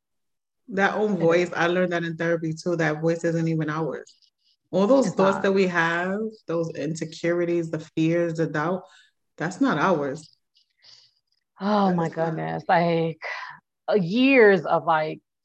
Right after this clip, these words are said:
Speaker 2: not wearing shorts.
Speaker 1: Oh my God.
Speaker 2: Years of not wearing bathing suits. Years of thinking things on my body is ugly. I'm like, "I don't care."
Speaker 1: I do not care. And I, I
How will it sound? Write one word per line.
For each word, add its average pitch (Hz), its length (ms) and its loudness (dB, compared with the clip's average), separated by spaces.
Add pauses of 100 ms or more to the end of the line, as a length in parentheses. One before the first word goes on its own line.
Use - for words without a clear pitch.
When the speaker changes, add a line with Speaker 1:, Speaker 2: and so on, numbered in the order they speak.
(160)
Speaker 2:
not 160 200 -2
wearing 170 280 0
shorts. - 580 -4 (840)
Speaker 1:
Oh 202 260 6
my 208 180 6
God. 196 440 8
Speaker 2:
Years 165 680 0 (380)
of 175 180 -2
not 185 460 4 (400)
wearing 180 480 2
bathing 175 400 -2
suits. - 640 -14 (560)
Years 214 580 2
of 160 180 -2
thinking 165 440 -6
things 165 380 -4
on 151 100 -2
my 151 100 -2
body 143 340 -2
is 139 220 -8
ugly. 151 540 -12 (640)
I'm 156 200 -8
like, 143 160 -10
"I 143 60 -6
don't - 160 -14
care." - 320 -20 (880)
Speaker 1:
I 175 120 -10
do 175 120 -8
not 165 200 -8
care. 165 360 -8 (240)
And 190 160 0
I, 185 240 2
I 185 120 2